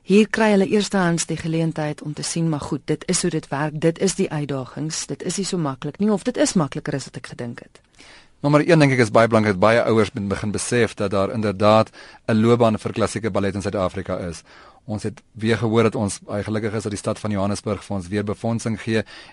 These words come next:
Speaker 2: en dit maak dit vir ons makliker om werk te skep.
Speaker 1: Mhm.
Speaker 2: En dit is baie keer van die vrae wat ouers vra oor, "Is daar 'n toekoms vir my kind?"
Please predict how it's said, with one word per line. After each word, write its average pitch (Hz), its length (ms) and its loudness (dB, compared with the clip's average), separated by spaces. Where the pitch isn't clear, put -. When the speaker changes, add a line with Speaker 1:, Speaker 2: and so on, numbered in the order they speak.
Speaker 2:
en 117 80 -4
dit 165 100 0
maak 185 220 2
dit 160 60 -2
vir 147 100 0
ons 117 80 -2
makliker 117 480 0
om 104 300 0
werk 107 340 4
te 113 60 0
skep. 90 400 -4
Speaker 1:
Mhm. 196 100 -10
Speaker 2:
En 120 100 -4
dit 147 100 0
is 139 100 -4
baie 139 220 4
keer 165 160 2
van 135 200 -2
die - 80 -4
vrae 123 240 6
wat 117 140 0
ouers 113 260 0
vra 113 460 2
oor, 117 280 2
"Is 165 140 2
daar 165 160 2
'n 156 60 2
toekoms 123 380 -4
vir 110 100 -6
my 98 140 -2
kind?" 85 360 -6